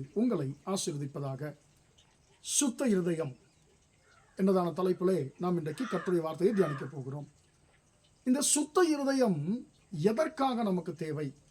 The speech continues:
இந்த சுத்த இருதயம் இருந்தால் நமக்கு என்ன ஆசீர்வாதங்கள் கிடைக்கும் என்று சொல்லி நாம் இன்றைக்கு கர்த்தருடைய வார்த்தையை தியானிக்க போகிறோம். அன்பான தேவனுடைய பிள்ளைகளே, நாம் ஒரு வீட்டிற்கு செல்லும் பொழுது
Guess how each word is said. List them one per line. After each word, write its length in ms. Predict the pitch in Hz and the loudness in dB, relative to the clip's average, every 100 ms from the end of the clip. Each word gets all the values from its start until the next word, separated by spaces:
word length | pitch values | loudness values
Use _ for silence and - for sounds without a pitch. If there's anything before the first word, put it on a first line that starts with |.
| _ _ _ - - | _ _ _ -20 -6
இந்த 120 | 202 247 | 0 2
சுத்த 400 | - 320 330 349 | 2 0 2 2
இருதயம் 640 | 294 285 294 233 170 208 - | 2 -2 0 0 0 -4 -2
இருந்தால் 380 | 226 311 247 220 | -2 0 0 0
நமக்கு 300 | 202 190 185 | -2 0 -2
என்ன 160 | 262 254 | 0 -2
ஆசீர்வாதங்கள் 800 | 226 - 214 202 175 170 160 165 | 0 -2 -2 0 0 -2 -6 -6
கிடைக்கும் 400 | 170 165 175 131 | -4 -4 -6 -6
என்று 180 | - 190 | 0 0
சொல்லி 400 | 190 175 170 208 139 135 _ _ - - | 0 -2 0 0 -2 -6 _ _ -12 -2
நாம் 180 | 262 262 | 2 2
இன்றைக்கு 500 | 233 - 240 165 160 - | 2 2 2 0 -2 -6
கர்த்தருடைய 240 | 208 233 | -2 0
வார்த்தையை 360 | 208 175 185 240 | 2 2 0 2
தியானிக்க 300 | 196 156 147 | 2 0 -6
போகிறோம். 400 | 143 131 143 147 - _ _ _ _ _ _ | -8 -8 -8 -10 -14 _ _ _ _ _ _
அன்பான 300 | 208 330 330 | -2 4 4
தேவனுடைய 200 | 269 233 | 4 0
பிள்ளைகளே, 680 | 202 202 185 196 185 143 160 - _ _ _ _ _ _ - | 0 0 2 2 0 -4 -8 -14 _ _ _ _ _ _ -2
நாம் 500 | 190 277 285 185 240 - - | 2 2 2 -2 -4 -8 0
ஒரு 160 | 196 | 4
வீட்டிற்கு 400 | 202 247 247 214 | 4 2 -2 -2
செல்லும் 300 | - 185 190 | 0 4 4
பொழுது 600 | 165 160 185 139 139 190 | 2 0 0 0 -2 -4